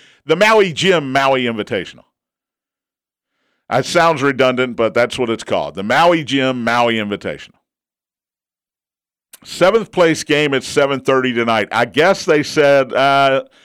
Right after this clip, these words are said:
"Your punishment for being in the last place game is you gotta stay in Maui longer." Because the championship game between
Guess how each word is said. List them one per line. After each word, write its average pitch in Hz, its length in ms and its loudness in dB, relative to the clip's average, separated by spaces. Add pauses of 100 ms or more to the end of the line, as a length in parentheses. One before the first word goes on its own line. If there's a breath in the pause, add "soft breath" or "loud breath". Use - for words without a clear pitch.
(120 soft breath)
"Your 127 160 -2
punishment 202 600 -2
for 165 120 -4
being 165 300 -2
in 156 140 -4
the 135 80 0
last 156 380 0
place 147 320 -2
game 139 340 -2
is 135 240 -2
you 123 40 -8
gotta 123 220 0
stay 131 300 -2
in 117 160 -4
Maui 117 320 0
longer." 101 480 -4 (920)
Because 127 260 -2
the 135 80 -4
championship 156 580 0
game 139 240 -2
between 120 480 -4